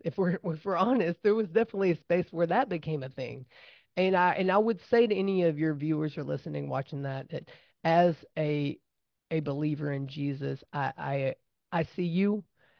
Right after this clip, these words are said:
and I would say, don't throw the baby out with the bathwater. <laughs> Don't throw baby Jesus out with the bathwater.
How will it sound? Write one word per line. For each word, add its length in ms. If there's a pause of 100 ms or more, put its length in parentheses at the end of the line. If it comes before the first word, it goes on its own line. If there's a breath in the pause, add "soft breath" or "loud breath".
(160)
and 500 (340)
I 120
would 220 (100)
say, 360
don't 640 (920)
throw 140
the 100
baby 340
out 140
with 120
the 80
bathwater. 640
<laughs> 420
Don't 240
throw 160
baby 320
Jesus 400
out 200
with 120
the 60
bathwater. 580